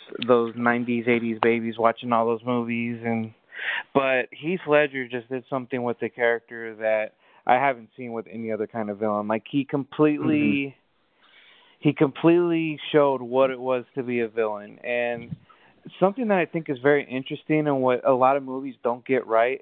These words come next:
Speaker 1: is that villains don't think that they're the bad guy. Uh, they think that what they're doing is right. For the
Speaker 2: Mm-hmm.
Speaker 1: most part, a good villain thinks what he's doing right. Um, he's just,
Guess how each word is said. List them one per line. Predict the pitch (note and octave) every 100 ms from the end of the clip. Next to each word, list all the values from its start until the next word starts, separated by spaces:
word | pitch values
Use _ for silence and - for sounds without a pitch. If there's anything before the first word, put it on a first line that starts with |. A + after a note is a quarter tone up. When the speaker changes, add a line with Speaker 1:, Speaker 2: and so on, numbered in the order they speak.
| -
Speaker 1:
is | B2 A2+
that | C3 B2+ _ A#2+
villains | C3 F#3 C4 B3+ F#3+ - -
don't | D3 E3+ _ -
think | D#3 E3 C#3+
that | B2 -
they're | C3 B2
the |
bad | A2+ A#2+ B2+ A2
guy. | G#2 F#2+ - _ _ _ _ _ _ -
Uh, | B2+ B2+ A#2 A2 A#2+
they | D3 D#3+ -
think | D3 C#3+ -
that | C3+ B2
what | B2+ -
they're | C3+ C#3
doing | C3+ C3 C3 A#2+
is | G#2 G#2
right. | G#2+ C3+ B2+ A2+ A2 - - _ _ _ C3 A#2+
For | C#3+
the |
Speaker 2:
Mm-hmm. | C3+
Speaker 1:
most | C3+ C3+ -
part, | A#2+ A2
a | A2
good | B2+ A#2
villain | B2 A#2
thinks | G#2+ A#2+ C3
what | A#2
he's | B2+ A#2
doing | B2+ A#2
right. | A2+ B2 A2+ A2+ _ - - -
Um, | B2 A#2 A#2+
he's | C3 B2
just, | B2+